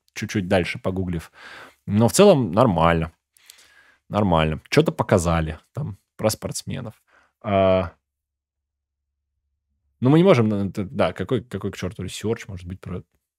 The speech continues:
Хорошо, давайте попробуем. Что, protective eyeglasses? Спорт, research. Че-нибудь есть вообще, нет?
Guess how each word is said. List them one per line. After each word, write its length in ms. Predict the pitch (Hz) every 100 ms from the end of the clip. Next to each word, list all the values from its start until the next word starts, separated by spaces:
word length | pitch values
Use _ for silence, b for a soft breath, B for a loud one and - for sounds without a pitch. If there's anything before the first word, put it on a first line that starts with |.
| _ _ _ B B B _
Хорошо, 320 | 143 151 87
давайте 240 | 78 -
попробуем. 420 | - 135 110 87 -
Что, 100 | 104
protective 480 | 82 92 123 - -
eyeglasses? 760 | 90 85 90 131 - 127 - - _ _ _ _ _ _ _ _ _ _ _ _ _ _ _ _ _ _ _ _ _ _ _ _ _ _ _ _ _ _ _ _ _ _ _ _ _ _ _
Спорт, 580 | - - - 101 110 - _
research. 460 | - - - - - _ _ _ _ _ _ _ _ _ _ _ _ _ b b b b b b b b b b _ _ _
Че-нибудь 280 | - 82 110
есть 180 | 131 -
вообще, 260 | - -
нет? 200 | 85 135